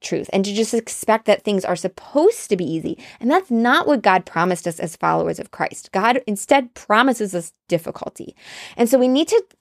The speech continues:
we need to wrestle with this, and we need to get our minds around that so that we are not afraid of that. We, doesn't mean we're like,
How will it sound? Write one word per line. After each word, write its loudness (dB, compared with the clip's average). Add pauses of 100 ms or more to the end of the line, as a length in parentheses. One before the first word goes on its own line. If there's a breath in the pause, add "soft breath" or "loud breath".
(200)
we 2
need 2
to 2
wrestle 2
with 2
this, 0
and -2
we 0
need 0
to 4
get 4
our 4
minds 0
around -2
that 0
so -2
that 2
we -8
are -6
not -4
afraid -6
of -2
that. -2 (460 soft breath)
We, 6
doesn't 0
mean 2
we're 0
like, 2